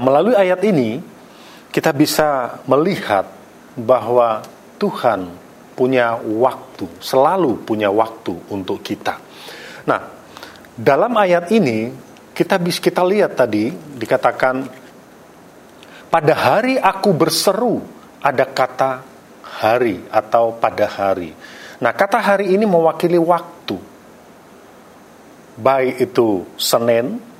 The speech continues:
Selasa, Rabu, Kamis, Jumat, Sabtu, dan Minggu. Kata hari ini juga mewakili bulan. Karena kita tahu, dalam satu bulan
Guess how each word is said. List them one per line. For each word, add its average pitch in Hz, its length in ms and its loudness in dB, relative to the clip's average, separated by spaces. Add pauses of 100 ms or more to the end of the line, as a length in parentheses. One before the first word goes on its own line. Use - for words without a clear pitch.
Selasa, 135 920 0 (240)
Rabu, 113 800 0 (320)
Kamis, 107 800 -2 (160)
Jumat, 139 640 -2 (240)
Sabtu, 170 680 -2 (280)
dan 147 240 0
Minggu. 160 480 -2 (1800)
Kata 196 240 0
hari 196 400 2
ini 233 160 2
juga 208 240 0
mewakili 202 640 2
bulan. 139 560 0 (1120)
Karena 104 160 0
kita 110 240 -2
tahu, 113 440 0 (760)
dalam 104 560 0
satu 220 320 -2
bulan 110 400 2